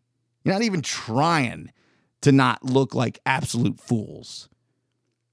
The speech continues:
Florida State, who created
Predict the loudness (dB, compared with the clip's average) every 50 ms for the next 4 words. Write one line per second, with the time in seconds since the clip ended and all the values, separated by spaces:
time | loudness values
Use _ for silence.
0 | _ _ _ _ _ _ _ _ _ _ _ _ _ _ 2 4 4 4 4 2
1 | 2 4 4 4 4 2 -2 -6 _ _ _ _ _ 0 4 6 6 8 6 6
2 | 4 0 -2 -8 _ _ _ _ _ _ _ 0 4 4 6 6 6 4 4 2
3 | 2 2 0 -2 -2 -2 -4 -6